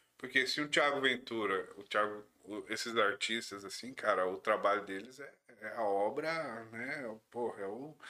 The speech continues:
cara escreve, o cara pensa na luz, pensa no som. Se eu chego a achar que eu tenho uma intimidade com o cara, de falar assim, "Ô, vamos pôr o microfone um pouquinho",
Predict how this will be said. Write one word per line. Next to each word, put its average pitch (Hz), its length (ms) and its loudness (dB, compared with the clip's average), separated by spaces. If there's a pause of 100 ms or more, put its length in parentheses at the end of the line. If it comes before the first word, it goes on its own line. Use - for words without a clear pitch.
(400)
cara 110 200 6
escreve, 113 680 4
o - 20 -10
cara 107 260 4
pensa 110 360 -2
na 110 140 2
luz, 107 340 -2
pensa 101 300 -6
no 110 120 -10
som. 104 320 -6 (280)
Se - 120 2
eu 165 120 6
chego 143 420 6
a 123 60 8
achar 120 340 4
que 123 80 0
eu - 60 2
tenho 120 180 2
uma 120 100 -4
intimidade 110 760 2
com - 160 -16
o - 20 -12
cara, 101 420 4
de 98 140 -6
falar 104 280 4
assim, 120 200 -4
"Ô, 151 180 4
vamos 160 220 0
pôr 208 160 4
o 202 40 -2
microfone 135 500 -2
um 117 40 -10
pouquinho", 123 440 -10